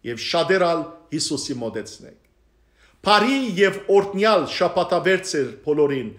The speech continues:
սիրելի փոքրիկներ և պատաններ։ Ցտեսություն, հաջորդ շաբաթ նոր առակ, նոր պատմություն Տեր Հիսուս Քրիստոսի կյանքին պիտի պատմեմ ձեզի։ Օրհնյալ մնացեք։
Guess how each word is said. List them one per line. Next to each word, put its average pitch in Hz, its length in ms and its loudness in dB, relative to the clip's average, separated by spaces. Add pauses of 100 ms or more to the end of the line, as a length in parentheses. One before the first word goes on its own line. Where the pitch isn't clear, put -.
(180)
սիրելի 214 480 2
փոքրիկներ 156 640 -2
և 131 100 -2
պատաններ։ 120 540 -6 (640)
Ցտեսություն, 147 800 -4 (680)
հաջորդ 151 420 -6
շաբաթ 175 400 -2 (600)
նոր 165 400 -2 (200)
առակ, 143 360 -2 (480)
նոր 151 340 0 (420)
պատմություն 131 680 -6 (280)
Տեր 175 160 2
Հիսուս 147 400 -6
Քրիստոսի 120 480 -10
կյանքին 113 480 -8
պիտի 104 160 -16
պատմեմ 101 400 -14
ձեզի։ 107 340 -16 (840)
Օրհնյալ 143 520 0
մնացեք։ - 580 -16